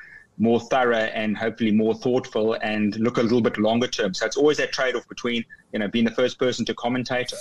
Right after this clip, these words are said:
uh, on that and try and get a bit of maybe P R publicity, uh, but it's much more important to be right. Uh, so, you know, if people are doing the homework and they're taking a little bit longer, you know, as Warren Buffett and Alec, you know,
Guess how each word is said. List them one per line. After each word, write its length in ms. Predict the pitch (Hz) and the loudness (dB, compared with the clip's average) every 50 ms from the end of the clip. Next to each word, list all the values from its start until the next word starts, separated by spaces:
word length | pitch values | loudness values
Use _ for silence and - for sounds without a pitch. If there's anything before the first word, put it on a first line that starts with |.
| - - | -4 -2
uh, 160 | 120 117 117 113 | 0 0 0 0
on 120 | 123 127 | 0 0
that 160 | 143 170 170 | 0 0 0
and 100 | 110 101 | -2 -2
try 160 | - - 120 | -2 -2 -2
and 100 | 113 110 | -2 0
get 80 | 107 107 | 0 -2
a 40 | 104 | 0
bit 140 | 98 110 107 | 0 0 0
of 120 | 107 101 - - | -2 -2 -2 0
maybe 300 | 101 104 107 104 104 101 | 0 0 2 0 0 -2
P 200 | - - 120 113 | -2 -2 0 0
R 160 | 110 104 98 | 0 0 0
publicity, 640 | - 110 104 107 107 - - - - 131 147 156 - - - - - - | 0 0 0 0 -2 -2 -4 -4 -2 -2 -2 -2 -4 -8 -14 -12 -8 -4
uh, 60 | - | 0
but 100 | 107 117 | 0 0
it's 120 | 117 - - | 0 2 0
much 220 | 135 127 - - | 0 0 0 0
more 80 | 135 120 | 0 0
important 400 | 113 - 123 117 104 - 117 - | 2 2 2 0 2 0 0 0
to 80 | - | 0
be 140 | 104 104 104 | 2 2 2
right. 420 | 101 101 107 104 92 - - - - - - - - - - | 4 4 2 2 0 -2 -4 -8 -10 -12 -16 -20 -12 -6 -4
Uh, 180 | 104 101 104 104 | -2 0 0 0
so, 200 | - - 117 110 | 0 0 0 0
you 180 | 113 113 131 | 2 2 0
know, 100 | 123 117 | 0 0
if 100 | 110 110 | 0 0
people 400 | - 156 143 143 135 131 131 - | 0 0 0 2 2 2 2 2
are 420 | 127 120 120 120 120 120 120 117 - - - - - _ _ _ - | 2 2 4 4 4 4 2 2 -2 -6 -18 -20 -20 _ _ _ -2
doing 180 | 135 131 131 127 | -2 0 0 0
the 80 | 120 | 0
homework 360 | 110 139 135 135 135 127 120 | 0 2 2 2 2 2 2
and 100 | 123 117 | 0 0
they're 80 | 117 110 | 0 0
taking 300 | 113 139 127 123 - 127 | 0 -2 -2 0 0 2
a 20 | |
little 160 | 120 120 127 120 | 2 2 2 2
bit 160 | 127 113 - | 2 2 2
longer, 600 | 113 117 127 147 160 147 127 113 110 127 156 - - | 2 2 2 4 2 2 2 2 2 0 0 -2 -4
you 100 | - 117 | -4 -4
know, 80 | 110 | -2
as 300 | 107 113 - 110 110 110 | -2 -2 -2 -2 -2 0
Warren 320 | 107 104 113 117 120 117 107 | 0 2 2 2 2 0 0
Buffett 360 | 110 117 113 - 123 120 - 120 | 0 0 0 0 -2 -4 -2 -2
and 180 | 110 104 - - | -4 -4 -4 -4
Alec, 300 | 107 104 104 101 - - | -2 -2 -4 -4 -2 -2
you 80 | 107 | -2
know, 160 | 101 101 104 | -2 -2 -4